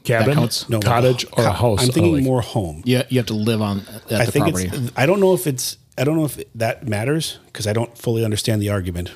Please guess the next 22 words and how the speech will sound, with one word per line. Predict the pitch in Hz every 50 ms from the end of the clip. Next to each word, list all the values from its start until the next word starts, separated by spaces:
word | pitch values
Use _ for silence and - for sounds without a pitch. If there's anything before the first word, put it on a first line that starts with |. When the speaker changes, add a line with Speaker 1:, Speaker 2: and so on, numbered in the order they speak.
| - _
Speaker 3:
but | - 95 98 - _ -
I'm | 110 107 107
thinking | - - 131 127 120 135 123 117
in | 113 110
this | 107 98 -
term, | - - 110 98 98 107 - _
a | 110
home, | 104 - - - 117 110 110 113 110 123 - -
uh, | 107 104 101 104 110 - _ _ _ _ _ _ -
that | 117 101 95 - -
is | - - 95
on | - 92 95
a | 92
lake. | 90 85 71 64 - - - -
Speaker 2:
Okay. | - - 92 92 104 - _ _ _ _ _ -
Speaker 3:
Okay. | 98 101 135 139 - _ _ _ _ _ _ _ _ _ _ _ - - - - - - - - - - - _ _ _ _ _ _ _ _ _ _ _ _ _
What's | _ 120 113 -
the | - - 107
front | - - - 110 101
of | 98 90
the | 90
house? | - - 80 64 - - - - -